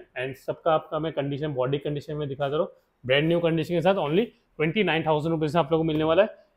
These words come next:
And iPhone thirteen की बात की जाए, थर्टीन में भी आपको सारा color मिल जाएगा।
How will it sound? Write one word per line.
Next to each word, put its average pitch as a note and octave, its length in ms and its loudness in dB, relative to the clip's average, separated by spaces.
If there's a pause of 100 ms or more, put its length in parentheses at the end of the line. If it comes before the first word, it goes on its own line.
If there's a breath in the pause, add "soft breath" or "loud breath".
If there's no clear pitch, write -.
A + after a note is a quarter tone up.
And E3 180 4
iPhone D#3+ 400 4
thirteen F#3 420 6
की G#3 100 4
बात G3+ 220 10
की G3+ 80 2
जाए, G#3 140 8
थर्टीन F#3 320 4
में F#3+ 160 4
भी G3 80 6
आपको G3 200 6
सारा E3 340 6
color F3 240 6
मिल F3 160 4
जाएगा। F3 240 8